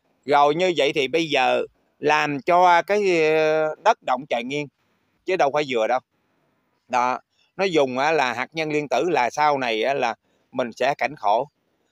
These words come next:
Mà nằm ở bên cái cạnh của mình, hiện tại sống đời này, bây giờ quý bà con cô bác mình thấy trong cái đời này, phải gần cái đời hết chưa?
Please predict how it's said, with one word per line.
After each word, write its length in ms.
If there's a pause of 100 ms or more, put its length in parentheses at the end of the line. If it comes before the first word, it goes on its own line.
(180)
Mà 320
nằm 340
ở 120
bên 380
cái 120
cạnh 400
của 160
mình, 240 (540)
hiện 360
tại 320
sống 260
đời 160
này, 220 (720)
bây 160
giờ 140
quý 260
bà 140
con 260
cô 100
bác 240
mình 180
thấy 140
trong 240
cái 100
đời 180
này, 180 (260)
phải 220
gần 360
cái 100
đời 220
hết 180
chưa? 120